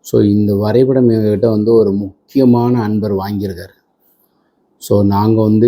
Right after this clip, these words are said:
இதை வந்து வரைஞ்சு கொடுத்து கன்னி மூலையில ஃபர்ஸ்ட் ஃப்ளோர்ல போய் பெரிய பெட்ரூமா கொடுத்துட்டோம். இந்த வீடு கட்டி முடிச்சதுக்கு அப்புறம் தான் அவங்க பெண் பிள்ளைய இந்த வீட்டுல வச்சு கல்யாணம் பண்ணுவாங்க.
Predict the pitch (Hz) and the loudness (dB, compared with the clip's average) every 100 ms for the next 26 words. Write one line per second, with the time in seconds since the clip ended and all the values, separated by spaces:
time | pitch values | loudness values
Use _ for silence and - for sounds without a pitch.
0 | 117 110 104 104 117 110 107 110 113 104 | 4 2 -2 -4 -2 -2 -4 -4 -4 -6
1 | 98 - - 110 113 113 110 104 120 123 | -8 -10 -10 -6 -2 0 0 0 0 -2
2 | - 101 - 113 107 104 95 117 120 113 | -4 -8 -2 0 2 0 -2 -2 -2 -4
3 | 110 113 107 101 92 104 104 101 98 - | -2 -2 -2 -2 -6 -8 -10 -12 -14 -18
4 | - - - - - _ _ _ _ _ | -18 -18 -18 -20 -20 _ _ _ _ _
5 | _ _ _ - 95 104 143 147 - 107 | _ _ _ -2 0 4 2 2 -2 -6
6 | - 147 123 120 120 143 131 120 113 117 | -2 2 2 0 0 0 2 0 0 0
7 | 143 131 110 113 110 123 160 - 117 135 | 0 -2 0 0 0 -2 -4 -2 2 2
8 | 147 120 117 123 165 143 107 107 104 120 | 2 0 2 2 2 -2 -2 -2 0 0
9 | 123 117 101 120 107 104 113 110 92 90 | 0 -2 -2 -8 -10 -8 -8 -8 -10 -12
10 | 175 - | -16 -20